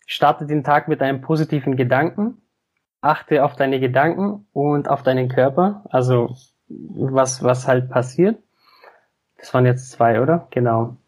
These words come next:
Und ich würd sagen, was du anderen gibst, das bekommst du auch zurück.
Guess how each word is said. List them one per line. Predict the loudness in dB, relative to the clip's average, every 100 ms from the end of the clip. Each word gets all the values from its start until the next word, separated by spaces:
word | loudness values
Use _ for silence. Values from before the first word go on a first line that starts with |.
| _ _ _ _ _ _ _ _ _ _ _ _
Und | 0 2 4 2 0 -8 _ _ _ _ _ _ _ _ _ _ _ _ _ _ _ -14
ich | -6 -4
würd | -2
sagen, | 2 2 2 -2 -2
was | -4 -4 -2
du | 0
anderen | 2 2 2 2
gibst, | 0 -2 -4
das | -6 -4
bekommst | -4 -4 -4 -2
du |
auch | -4
zurück. | -2 -4 -4